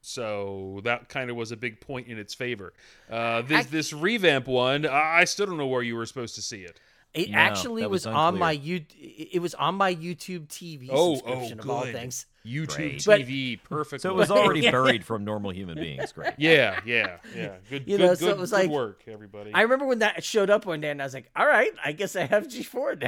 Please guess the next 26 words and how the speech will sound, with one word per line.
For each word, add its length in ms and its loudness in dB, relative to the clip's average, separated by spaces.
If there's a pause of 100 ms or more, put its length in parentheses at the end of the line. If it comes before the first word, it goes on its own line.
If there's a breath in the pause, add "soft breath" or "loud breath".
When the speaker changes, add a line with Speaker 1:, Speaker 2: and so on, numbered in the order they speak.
Speaker 2:
now." 180 -4 (140)
<laughs> 140 -14
Sure. 340 -6
Speaker 1:
So 300 10
when 180 6
it, 220 2
so, 240 2
okay, 340 2
so 160 0
it 60 -2
was 160 2
on 160 4
your 140 2
YouTube 540 0
<laughs> 20 -6
subscription, 640 -4
which, 180 -4
first 260 -2
of 80 -6
all, 260 2
that, 200 -6
I'm 160 -6
sorry 360 -4
you 120 -8
have 200 -12
that. 220 -12